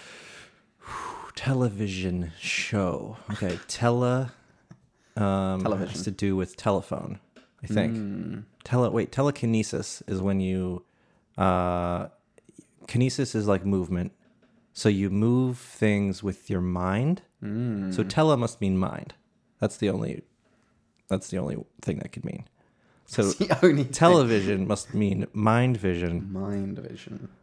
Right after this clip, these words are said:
Speaker 1: So a television show is a mind vision show. So it's a show in which you, you, you use your vision to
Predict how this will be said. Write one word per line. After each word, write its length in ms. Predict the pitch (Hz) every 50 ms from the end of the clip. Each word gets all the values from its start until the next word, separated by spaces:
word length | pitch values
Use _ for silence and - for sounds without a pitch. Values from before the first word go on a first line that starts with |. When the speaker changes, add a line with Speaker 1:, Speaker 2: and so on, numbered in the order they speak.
| _ _ _ _ _
Speaker 1:
So 160 | - - 104
a 40 | 98
television 380 | - 135 135 127 113 107 110
show 180 | 104 - 104 98
is 100 | 95 92
a 40 | 95
mind 340 | 95 98 95 98 107 110 110
vision 320 | 104 104 104 95 95 92 90
show. 420 | 85 - - 90 87 85 95 95 - _ _ _ _ _ _ _ _ _ _ _ _ _ _ _ _ _ _
So 280 | - - 113 107 104
it's 140 | 90 - -
a 60 | 107
show 720 | 98 - - - - 165 151 131 113 104 98 95 95 - -
in 180 | 113 107 104
which 380 | 104 104 98 - - - - - - _
you, 640 | _ - 104 104 107 107 107 104 101 101 95 98 - _ _ _ _ _ _ _ _ _ _ _ _ _ _ _ _ _ _ _
you, 680 | - - 76 110 110 104 107 104 - - 117 95 98 95 - - - - - - - - - _ _ _ _ _ _ -
you 160 | 101 101 104
use 280 | 107 110 127 139 131 -
your 80 | 139
vision 580 | 117 101 127 127 113 113 98 92 95 - 92 - - _ _ - - - - - -
to 540 | - - 113 107 104 104 101 98 101 -